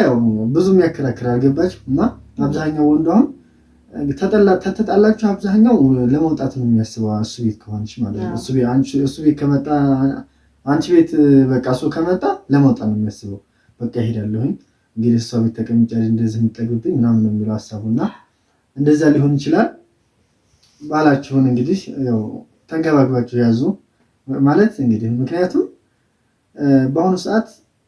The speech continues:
Speaker 1: ዝም ብላችሁ ሳታውቁ ሳታጣሩ የምትገቡ ልጆች ያላችሁ እሱን አጣርታችሁ ምን አይነት ልጅ ነው፣ ጸባዩ ምንድን ነው፣ ቅናተኛ ነው፣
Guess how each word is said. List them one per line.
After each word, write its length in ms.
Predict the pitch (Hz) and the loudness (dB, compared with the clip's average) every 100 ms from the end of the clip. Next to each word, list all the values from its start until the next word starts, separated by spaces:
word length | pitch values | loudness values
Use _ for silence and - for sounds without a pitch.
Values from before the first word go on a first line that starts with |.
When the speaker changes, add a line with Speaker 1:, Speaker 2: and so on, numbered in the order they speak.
| _ _ _ _ | _ _ _ _
Speaker 1:
ዝም 220 | 147 190 240 | -4 4 4
ብላችሁ 360 | 190 170 - | 4 0 -6
ሳታውቁ 440 | 143 147 143 139 139 | -10 -8 -4 -4 -4
ሳታጣሩ 560 | 131 135 - 117 - 117 | -4 -6 -6 -10 -6 -4
የምትገቡ 380 | 120 117 117 110 | -2 -4 -4 -4
ልጆች 260 | 107 110 110 | -2 -4 -4
ያላችሁ 420 | 101 104 104 - 165 - _ _ | -6 -8 -10 -12 -14 -14 _ _
እሱን 300 | 131 - 151 | -18 -6 -2
አጣርታችሁ 640 | 139 135 117 104 101 98 - | 0 0 -2 -6 -8 -12 -4
ምን 140 | 139 | -2
አይነት 200 | 151 143 | 2 2
ልጅ 160 | 117 107 | 2 -2
ነው፣ 120 | 104 104 | -4 -4
ጸባዩ 340 | 123 139 147 | -2 0 0
ምንድን 340 | 147 127 107 101 | 0 0 0 -2
ነው፣ 160 | 101 107 - _ _ _ | -6 -8 -14 _ _ _
ቅናተኛ 480 | - 156 160 165 151 120 | -8 -4 -2 -2 0 2
ነው፣ 160 | 117 | 4